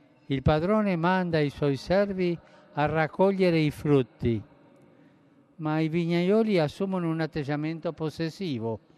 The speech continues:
non si considerano semplici gestori, bensì proprietari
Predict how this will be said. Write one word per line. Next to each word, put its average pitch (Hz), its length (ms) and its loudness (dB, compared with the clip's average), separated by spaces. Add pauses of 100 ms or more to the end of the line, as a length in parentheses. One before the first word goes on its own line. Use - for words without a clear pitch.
(380)
non 180 220 2
si - 160 -4
considerano 156 840 -2
semplici 139 600 -4
gestori, 127 760 -2 (420)
bensì 190 360 2
proprietari 120 840 0